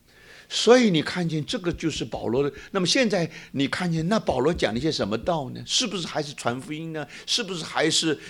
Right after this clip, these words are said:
呃，只有一位真神，就是天老爷给我吃给我喝穿？不是这么多。你看看现在他讲些什么，你看见，可见圣经说都听见主的道。那么这就是以弗所神借着保罗所做的。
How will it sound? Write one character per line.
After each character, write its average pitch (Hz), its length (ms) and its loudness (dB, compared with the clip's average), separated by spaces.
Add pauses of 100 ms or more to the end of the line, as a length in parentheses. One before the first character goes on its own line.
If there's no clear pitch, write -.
(220)
呃， 110 200 2
只 - 120 -2
有 139 100 6
一 123 120 6
位 135 160 4
真 143 200 8
神， 123 240 2
就 123 80 -4
是 117 60 -2
天 139 240 -2
老 110 180 2
爷 117 200 2
给 123 120 -4
我 117 140 2
吃 - 180 -8
给 123 140 -2
我 107 100 0
喝 - 160 -6 (280)
穿？ 147 200 2 (220)
不 403 100 0
是 - 160 -2
这 185 140 0
么 160 100 2
多。 180 220 4
你 151 100 0
看 202 220 -2
看 190 100 2
现 226 200 2
在 202 100 8
他 190 80 4
讲 117 240 2
些 143 80 4
什 101 180 -2
么， 95 300 -6 (480)
你 107 160 -2
看 135 240 2
见， 110 140 2
可 107 160 0
见 131 340 -2
圣 151 220 -4
经 127 120 -2
说 113 240 -2 (220)
都 240 380 8
听 151 280 -4
见 110 240 -2
主 87 160 -10
的 85 120 -10
道。 85 180 -6
那 101 100 -6
么 104 80 -4
这 120 160 -4
就 98 140 -10
是 87 140 -14
以 85 80 -10
弗 - 120 -14
所 80 300 -12 (880)
神 92 240 -8
借 92 100 -4
着 85 80 -4
保 73 200 -8
罗 73 100 -12
所 - 160 -16
做 69 260 -18
的。 - 60 -20